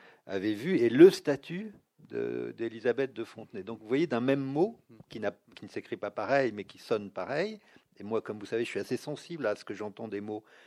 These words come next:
même si ça veut pas dire ce qu'ils veulent dire. Moi, je pense qu'ils veulent dire exactement ce que je pense.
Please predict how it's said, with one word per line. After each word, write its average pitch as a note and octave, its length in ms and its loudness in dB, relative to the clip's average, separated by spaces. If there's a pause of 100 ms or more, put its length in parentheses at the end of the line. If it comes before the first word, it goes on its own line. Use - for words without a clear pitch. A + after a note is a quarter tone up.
(260)
même A2+ 240 -6
si - 180 -14
ça G2 220 -6
veut G2+ 100 -4
pas G#2+ 140 -4
dire A#2 180 0
ce - 60 -16
qu'ils G2 120 -14
veulent F#2+ 180 -6
dire. D3 200 -8
Moi, G2 160 -6
je F#2 80 -6
pense G#2 260 -12
qu'ils F#2+ 640 -14
veulent G#2 180 -2
dire G#2 160 -6
exactement A2 460 -8
ce - 80 -12
que - 100 -12
je - 80 -16
pense. F#3+ 280 -2